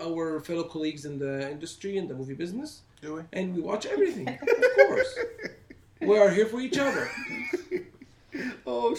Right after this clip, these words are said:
Speaker 1: At least, like,
Speaker 3: Shama.
Speaker 1: yeah, especially, I'm not joking. I'm
Speaker 3: Okay,
Speaker 1: not joking.
Speaker 3: okay.
Speaker 1: We all have passion.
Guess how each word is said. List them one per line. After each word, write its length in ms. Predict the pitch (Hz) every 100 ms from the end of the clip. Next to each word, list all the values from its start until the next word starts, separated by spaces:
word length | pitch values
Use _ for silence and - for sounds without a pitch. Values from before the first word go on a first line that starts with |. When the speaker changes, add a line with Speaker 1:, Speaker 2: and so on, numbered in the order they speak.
| 190
Speaker 1:
At 140 | 202
least, 280 | 277 294 -
like, 140 | 214
Speaker 3:
Shama. 140 | 220 311
Speaker 1:
yeah, 80 | 392
especially, 440 | - - 359 294
I'm 240 | 302 294 320
not 200 | 381 269
joking. 460 | 294 330 - 139 214
I'm 60 | 233
Speaker 3:
Okay, 140 | 233
Speaker 1:
not 100 | 277
joking. 120 | - 320
Speaker 3:
okay. 220 | - - - - - - 196
Speaker 1:
We 100 | -
all 180 | 294 302
have 320 | 254 277 -
passion. 400 | 247 254 - -